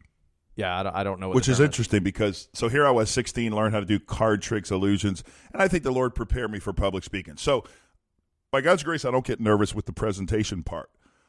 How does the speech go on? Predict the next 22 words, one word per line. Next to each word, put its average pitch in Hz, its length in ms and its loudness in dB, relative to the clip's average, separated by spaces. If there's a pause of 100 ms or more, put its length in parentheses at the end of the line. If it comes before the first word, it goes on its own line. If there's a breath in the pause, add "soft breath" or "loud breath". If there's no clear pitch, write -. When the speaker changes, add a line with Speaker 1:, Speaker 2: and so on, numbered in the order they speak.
(200)
Speaker 2:
But 135 140 -6
when 131 100 0
it 117 140 -6
comes 190 420 -4
to 156 140 -2
the 110 100 -8
task - 640 -4
of - 200 -18
preaching 95 500 -8 (680)
and 120 200 -6
the 101 80 -6
weight 113 580 0 (420 soft breath)
of, 107 240 -2 (120)
of 107 160 0 (100)
understanding 120 960 -2
what 127 240 0
we're 120 180 -2
doing 104 480 -2
as 104 220 -4
ambassadors 107 840 -6
for 104 140 -10
Christ, 101 440 -8